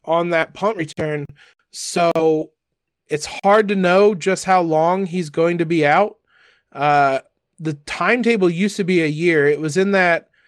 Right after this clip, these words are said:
uh, Rutgers game, it looks like, that he got injured. I think it was a Western Kentucky game because they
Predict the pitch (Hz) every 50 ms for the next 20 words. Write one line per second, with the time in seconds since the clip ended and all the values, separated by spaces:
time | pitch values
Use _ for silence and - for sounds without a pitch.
0 | _ _ _ _ _ _ - 143 147 143 139 135 127 - 127 127 - - _ _
1 | _ _ _ - 160 - 175 180 175 - - 160 143 139 131 - 139 139 139 139
2 | 139 131 127 139 143 143 - - 143 135 135 - 147 135 131 - - - 151 143
3 | 143 _ - 151 143 139 139 139 139 - _ _ _ - 147 147 151 143 139 143
4 | 143 139 139 135 135 - _ _ _ _ _ _ _ _ - 240 247 226 190 170
5 | 156 156 151 156 156 147 - 151 139 - 151 139 139 - 151 143 147 - 123 123
6 | 135 127 120 120 131 - - 147 135 127 139 147 147 143 139 139 135 131